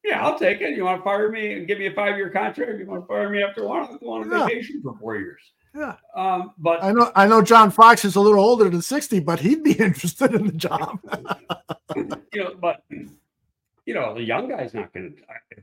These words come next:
Speaker 1: boy, that, that, that'll really be interesting. People say, "Well, I just throw a lot of money around." No, it's,
Speaker 2: Mm-hmm.
Speaker 1: it's not just the money. You're gonna get paid no matter where you go.
Speaker 2: Yeah, indeed.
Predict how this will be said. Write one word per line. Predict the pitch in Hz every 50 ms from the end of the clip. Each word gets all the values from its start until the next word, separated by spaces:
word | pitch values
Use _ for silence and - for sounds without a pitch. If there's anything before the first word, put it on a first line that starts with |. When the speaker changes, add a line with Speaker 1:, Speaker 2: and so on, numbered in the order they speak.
| _ 131
Speaker 1:
boy, | 139 139 120
that, | 113 127 156 - - _
that, | - 120 113 104 107 113
that'll | 123 - 196 208 202 175 147
really | 139 147 160 170 165 147 -
be | 123 135 143
interesting. | 147 147 - 123 - - - 113 139 143 - _ _ _
People | - 226 180 160
say, | 143 147 165 156
"Well, | 147 135 131
I | 131 127
just | 107 113 127 117 - -
throw | - 139 127 123
a |
lot | 117 117 113 113 107
of | 107
money | 117 139 156 101
around." | - - - _ _ _ _ _ _ _ _ _ _ _ _ _ -
No, | - - _ _
it's, | 180 170 - 202 196
Speaker 2:
Mm-hmm. | 185 185
Speaker 1:
it's | 139 127 170 175
not | 175 196 233 240 - -
just | 208 202 202 - -
the | 151
money. | 143 139 147 - 233 190 110 - 98
You're | 107 147 170 175 156
gonna | 156 180 202 214 185
get | 147 127 110 - -
paid | 110 - - - 175 151 139 127
no | 135
matter | 143 151 156 156 151 156 160
where | 175 208 214
you | 302 294 294 -
go. | - - - - _ _ _ _ _ _ _ _ _ _ _ _ _ _ _ _ _ _ _
Speaker 2:
Yeah, | 92 95 92 87 - _ _ _ _ _ _ _ _ _ _ _ _ _
indeed. | 101 98 92 98 95 95 87